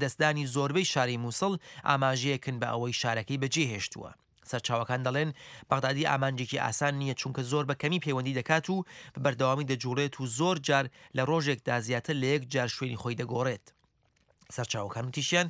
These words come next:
پێیان وایە لەناو ئەو هاوڵاتیانەدا خۆی شاردوێتەوە کە لە گوندە بیابانەکاندا پاڵپشتی دەکەن و نەک لە نێو شوێنی چەکدارانی لەو ناوچانەی شەڕیان تێ بەردەوامە.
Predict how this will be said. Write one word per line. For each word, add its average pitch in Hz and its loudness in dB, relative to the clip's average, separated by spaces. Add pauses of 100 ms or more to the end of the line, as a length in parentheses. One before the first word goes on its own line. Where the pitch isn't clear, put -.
(380)
پێیان 143 4
وایە 117 2
لەناو 135 2
ئەو 175 4
هاوڵاتیانەدا 131 2 (320)
خۆی 196 0
شاردوێتەوە 127 0
کە - -4
لە 120 0
گوندە 135 0
بیابانەکاندا 147 2 (360)
پاڵپشتی 131 0
دەکەن 143 0
و 131 -2 (320)
نەک 190 4
لە 156 4
نێو 135 2
شوێنی 143 0
چەکدارانی 123 0
لەو 127 0
ناوچانەی 113 -2
شەڕیان 127 0 (260)
تێ 131 -4 (280)
بەردەوامە. 127 0